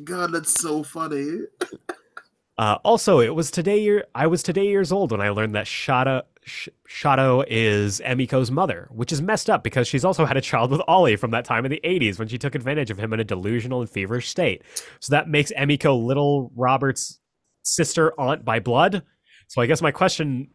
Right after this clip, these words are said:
Speaker 2: this week is simply, what the fuck, D C? <laughs>
Speaker 1: Yeah,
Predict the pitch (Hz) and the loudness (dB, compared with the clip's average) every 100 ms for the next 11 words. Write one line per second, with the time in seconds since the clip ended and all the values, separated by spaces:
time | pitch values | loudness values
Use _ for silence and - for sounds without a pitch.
0 | _ 110 123 - 120 120 - 117 113 104 | _ -4 -4 -2 -2 -2 -2 -4 -2 -2
1 | 98 _ _ - 233 - - 139 - - | -4 _ _ -12 -8 -10 -2 -2 -2 -12
2 | 85 - 127 - 175 - - _ _ _ | -6 -2 0 2 0 -2 -18 _ _ _
3 | 131 135 135 139 131 127 131 127 | -4 0 2 2 2 2 2 0